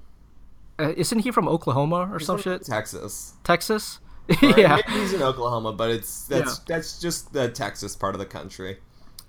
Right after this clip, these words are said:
Speaker 1: Yeah, so i-, in the end, um, w-, we all were rused. <laughs>
Speaker 2: Yeah.
Speaker 1: So, uh, Texas ended up taking it. But, yeah, I, I feel like there is a sort of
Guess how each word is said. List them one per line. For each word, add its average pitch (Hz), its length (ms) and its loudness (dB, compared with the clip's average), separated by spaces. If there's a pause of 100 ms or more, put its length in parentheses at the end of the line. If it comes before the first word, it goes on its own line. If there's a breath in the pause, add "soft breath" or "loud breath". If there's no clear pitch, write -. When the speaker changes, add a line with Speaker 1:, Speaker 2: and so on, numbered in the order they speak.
(120)
Speaker 1:
Yeah, 202 260 8
so 185 540 10
i-, 196 40 6 (100)
in 214 140 6
the 190 180 8
end, 160 340 8 (540)
um, 143 460 2
w-, - 300 -18
we 170 220 4
all 143 260 10
were 139 120 4
rused. 131 600 2
<laughs> - 960 4
Speaker 2:
Yeah. 95 260 -6 (760 loud breath)
Speaker 1:
So, 151 440 6
uh, 147 320 4 (200)
Texas 175 340 4
ended 147 200 6
up 139 140 2
taking 135 300 2
it. 127 180 0 (520 loud breath)
But, 156 260 6 (480)
yeah, 196 220 8
I, 180 180 8
I 226 80 6
feel 359 260 4
like 320 160 6
there 190 140 6
is 208 520 2 (240)
a 139 120 2
sort 185 400 6
of 180 420 4